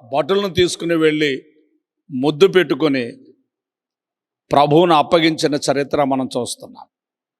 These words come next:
వారు ఆయన తీసుకుని పోయారు, మత సంబంధమైన కోర్టులో ప్రవేశపెట్టారు. ఆ రాత్రి ఒంటి గంట నుండి ఐదు గంటల వరకు మత సంబంధమైనటువంటి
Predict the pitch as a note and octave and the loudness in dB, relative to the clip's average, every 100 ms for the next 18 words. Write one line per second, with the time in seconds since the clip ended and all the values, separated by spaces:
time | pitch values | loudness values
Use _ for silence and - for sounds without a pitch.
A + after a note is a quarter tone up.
0 | _ _ _ _ _ _ _ _ F#3+ B3 | _ _ _ _ _ _ _ _ 4 4
1 | C#4 C4+ B3+ A#3+ - B3+ - B3+ A#3 F#3+ | 4 2 0 -2 0 0 0 0 0 2
2 | A3 G#3+ G3+ F#3+ F#3+ F#3+ - _ _ _ | 2 2 2 2 0 -4 -14 _ _ _
3 | _ _ _ _ _ _ - B2 D#3 - | _ _ _ _ _ _ -6 0 2 4
4 | A3 G3 G3+ F#3+ F#3 E3+ E3 E3 E3+ E3 | 4 2 2 2 2 0 -2 -2 -4 -4
5 | D#3+ D#3+ D3 E3+ D3 C#3+ - D#3+ C3 - | -2 -2 -2 -6 -6 -8 -10 -12 -14 -10
6 | F#2+ - _ _ _ _ _ _ _ _ | -12 -12 _ _ _ _ _ _ _ _
7 | _ C#3+ D3 D#3+ G3 G3+ G3+ F3+ F3 D#3+ | _ 2 4 4 4 2 2 4 2 0
8 | F3+ F3+ F#3 F#3 F3+ E3+ E3+ F3 F#3 E3 | -2 0 -2 -2 -2 -2 -4 0 2 2
9 | F#3+ F3 F3 D#3+ E3 D#3+ D3+ D3+ E3 - | 0 0 -2 -2 -4 -2 -4 -6 -8 -8
10 | _ _ _ _ _ _ _ _ - D#3 | _ _ _ _ _ _ _ _ -4 0
11 | G3 C#4 C4+ C4 A#3 A3+ G#3+ G#3+ G3+ F#3 | 2 4 4 2 4 0 2 2 2 -2
12 | F#3 F#3 F3 D#3+ | -4 -4 -4 -6